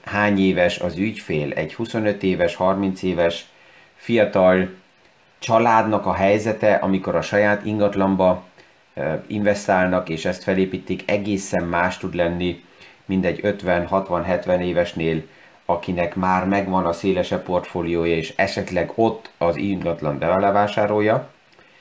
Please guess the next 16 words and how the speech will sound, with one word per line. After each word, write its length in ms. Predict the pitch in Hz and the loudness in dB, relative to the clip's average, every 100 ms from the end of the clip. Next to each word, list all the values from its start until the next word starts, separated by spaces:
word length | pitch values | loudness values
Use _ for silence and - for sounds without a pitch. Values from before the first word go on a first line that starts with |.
| - - - - - - | -20 -20 -20 -20 -20 -8
Az 160 | 98 | 0
ingatlanok 600 | 135 180 160 139 120 - | 2 4 4 4 2 2
azok, 420 | 120 123 147 147 | 0 2 2 0
amelyeknél 580 | - 120 117 113 117 113 | 0 2 2 2 2 2
a 80 | 107 | 4
leginkább 800 | 107 139 135 120 98 98 85 90 | 4 2 2 0 0 0 0 0
azért, 400 | - 120 127 120 | -2 -2 0 0
hogy 160 | 101 101 | 0 0
a 120 | 101 | 0
számokat 800 | 98 - 120 110 131 131 107 95 - | 0 -4 0 0 2 0 0 -2 -2
optimalizáljuk – 1400 | 120 - 117 113 104 101 101 98 90 87 92 110 - - _ _ - _ | -4 -4 -4 0 2 0 -2 -2 0 2 0 0 -6 -20 _ _ -20 _
vagy 140 | - 85 | -6 -6
optimalizálják, 880 | 95 107 110 101 104 101 101 101 - | 0 0 0 2 4 6 4 0 -6
megjelennek 720 | 107 117 117 107 98 92 92 | -2 0 2 2 2 2 0
a 60 | |
hitelek. 640 | - 107 - 80 60 - - | -4 -6 -6 -4 -4 -8 -20